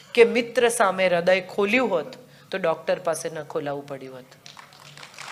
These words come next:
અને કેમ આ પરિસ્થિતિ ઊભી નથી થતી? કારણ કે જેટલી વખત સંવાદ કરવાની શરૂઆત થાય ને,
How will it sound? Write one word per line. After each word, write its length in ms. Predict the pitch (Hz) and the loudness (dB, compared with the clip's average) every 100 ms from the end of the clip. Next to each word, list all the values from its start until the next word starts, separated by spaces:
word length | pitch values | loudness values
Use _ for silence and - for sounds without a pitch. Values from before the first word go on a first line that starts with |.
| - - - - - - - - - - - - - - - - - - - - - - - - - - - | -10 -10 -10 -10 -10 -8 -8 -8 -8 -8 -8 -8 -8 -8 -10 -10 -10 -10 -10 -10 -10 -8 -8 -8 -8 -8 6
અને 180 | 311 370 | 8 8
કેમ 460 | 392 349 392 453 381 | 8 12 12 12 12
આ 120 | 370 | 12
પરિસ્થિતિ 640 | 330 294 330 - 311 320 | 12 12 12 6 4 4
ઊભી 300 | 302 226 311 | 2 4 4
નથી 360 | 277 247 262 349 | 6 6 6 4
થતી? 420 | 254 220 180 156 - - - - - - - - | 4 2 -2 -6 -14 -20 -20 -20 -20 -20 -4 10
કારણ 320 | 254 269 302 | 12 12 8
કે 160 | 311 | 4
જેટલી 580 | 254 190 240 240 294 349 | 4 6 6 4 6 8
વખત 420 | 320 262 262 262 262 | 10 10 8 4 4
સંવાદ 760 | - 202 190 202 285 311 247 | 2 2 6 12 12 12 8
કરવાની 500 | 233 214 208 208 214 | 4 6 6 4 0
શરૂઆત 640 | 208 - 185 202 208 208 - | -2 -2 2 6 4 4 0
થાય 200 | 226 208 | 0 0
ને, 240 | 170 | -6